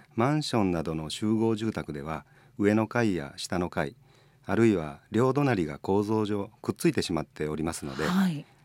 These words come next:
Speaker 1: 音が壁を通じて直に伝わってしまって、
Speaker 2: うん。
Speaker 1: 騒音の問題が一層起こりやすい状況ですね。
Speaker 2: そうですね。
Speaker 1: それからファミリータイプの集合住宅などでは、
Speaker 2: ええ。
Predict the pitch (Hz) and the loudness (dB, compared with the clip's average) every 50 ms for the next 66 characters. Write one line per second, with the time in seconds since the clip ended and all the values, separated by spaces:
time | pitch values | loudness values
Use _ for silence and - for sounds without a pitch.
0 | _ _ - - 123 - 139 123 117 78 71 - - 90 92 98 104 101 - - | _ _ -10 -6 2 2 4 4 4 2 0 -4 -4 -2 0 0 0 -2 -2 -2
1 | 113 104 95 90 - - 73 73 80 87 - 156 151 147 117 87 73 - - - | -2 -2 -2 -4 -6 -8 -10 -8 -8 -4 0 2 4 4 4 2 0 -4 -8 -6
2 | 87 76 73 - - - - - 85 78 73 - _ - - 95 76 - 190 185 | -6 -6 -6 -8 -8 -8 -6 -6 -6 -6 -8 -10 _ -6 -4 -2 0 0 0 0
3 | 180 175 170 160 156 151 107 101 101 104 104 104 104 101 101 98 95 95 95 92 | 0 -2 -4 -6 -4 -2 0 0 2 2 2 2 2 2 2 2 2 0 0 0
4 | 95 90 90 87 92 - - - - 123 120 120 117 - 107 - - 107 104 104 | -2 -2 -4 -4 -4 -4 -4 -4 -2 0 0 0 -2 -4 -6 -6 -4 -2 0 -2
5 | 104 92 - 98 80 71 71 67 - - 67 65 67 - - 82 87 - 175 160 | -2 -4 -6 -6 -6 -6 -8 -12 -12 -14 -14 -14 -14 -10 -8 -8 -6 -6 -6 -6
6 | 151 151 143 - - 143 143 151 180 196 196 202 196 190 175 156 - - - 107 | -8 -8 -10 -12 -12 -10 -6 -2 0 0 2 2 0 -2 -4 -6 -6 -2 0 0
7 | 104 - 104 98 98 95 - - 131 135 139 143 135 151 151 143 - 147 143 135 | 2 2 2 0 -2 -2 -4 -4 0 0 2 2 2 2 2 2 4 2 2 2
8 | - - 92 82 78 - _ _ - - - 104 98 95 101 95 92 101 95 82 | 0 0 -2 -2 -2 -4 _ _ -12 -4 -2 0 2 4 2 2 2 0 0 -2
9 | 85 78 - 78 76 80 80 76 73 - 67 67 82 82 76 - 214 214 185 | -4 -6 -6 -6 -6 -4 -4 -6 -6 -8 -8 -4 -4 -2 2 4 4 4 4